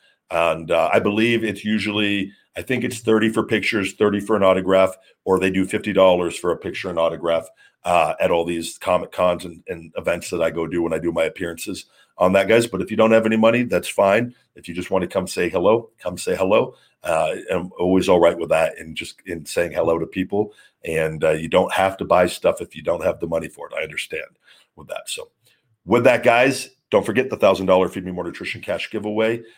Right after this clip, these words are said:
Have a great evening. I might try to pop back on tomorrow for one more show to get two shows in for this week if I have time. No guarantees, but if I have time, I'll, I'll hop on for one more Ryback show, uh, for this week.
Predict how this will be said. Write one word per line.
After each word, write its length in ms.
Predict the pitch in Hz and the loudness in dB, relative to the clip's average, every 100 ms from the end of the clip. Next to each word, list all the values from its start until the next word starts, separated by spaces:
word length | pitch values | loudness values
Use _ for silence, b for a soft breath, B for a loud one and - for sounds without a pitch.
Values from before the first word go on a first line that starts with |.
| B - | B -2
Have 240 | 95 90 | 0 2
a 100 | 87 | 0
great 280 | 82 95 92 | 0 0 0
evening. 360 | 98 117 131 - | -2 -2 -6 0
I 100 | 104 | 2
might 200 | 104 123 | 4 4
try 140 | 120 | 2
to 80 | 107 | 2
pop 260 | - 110 - | 2 2 2
back 200 | 107 120 | 0 2
on 100 | 117 | 2
tomorrow 340 | 110 113 117 | 4 6 6
for 120 | 117 | 4
one 160 | 95 104 | 2 4
more 180 | 107 104 | 2 0
show 440 | - 120 131 139 B B - | 2 2 2 0 B B -12
to 80 | 95 | -6
get 180 | 98 | -6
two 160 | - 110 | -4 -2
shows 320 | - 107 101 | 0 0 -2
in 120 | 107 | -4
for 100 | 95 | -6
this 180 | 101 95 | -8 -6
week 160 | 113 104 | -8 -4
if 100 | 98 | -2
I 100 | 92 | 0
have 200 | 101 98 | 0 0
time. 400 | 110 113 135 b _ _ | 0 0 0 b _ _
No 200 | 87 98 | -2 0
guarantees, 540 | 98 104 101 95 110 | 2 0 0 -4 -8
but 100 | 95 | -6
if 100 | 95 | -6
I 80 | 90 | 0
have 180 | 104 104 | 2 0
time, 220 | 110 104 | 0 0
I'll, 180 | 90 90 | 0 -2
I'll 140 | 95 85 | -2 0
hop 240 | 98 90 | 0 0
on 280 | 98 98 98 b b _ | 0 0 -4 b b _
for 100 | - | -4
one 180 | 90 92 | 0 0
more 240 | 92 92 | 2 2
Ryback 400 | 90 90 87 87 | 4 2 4 0
show, 380 | - - 87 82 | 0 -4 -2 -2
uh, 260 | 87 85 78 | -2 0 -2
for 160 | - 82 | -4 -8
this 240 | 82 - | -8 -6
week. 240 | 95 95 | -8 -8